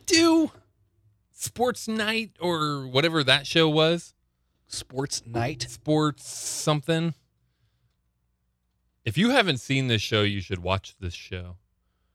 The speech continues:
Speaker 1: Hang on, I'm Googling it.
Speaker 2: Should we go do his I M D B?
Speaker 1: Sports Night, yeah, Sports Night. It was a short-lived series. It was basically like an E S P N knockoff.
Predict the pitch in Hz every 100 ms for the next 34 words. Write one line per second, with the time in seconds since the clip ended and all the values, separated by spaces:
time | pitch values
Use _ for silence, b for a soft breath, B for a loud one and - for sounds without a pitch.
0 | _ _ _ _ _ _ _ _ _ _
1 | _ _ _ _ _ _ _ _ 101 95
2 | 82 85 92 95 92 92 87 87 92 139
3 | 131 135 131 127 123 127 131 127 127 403
4 | 147 185 117 104 294 113 - 269 - 120
5 | 95 - _ _ _ _ _ _ _ 135
6 | 143 139 147 139 123 120 - - - 254
7 | 240 190 165 143 117 - _ _ _ _
8 | - - 135 117 107 117 123 107 156 -
9 | 131 113 104 101 95 92 _ _ _ _
10 | _ 131 120 - 120 110 104 98 95 -
11 | 110 120 -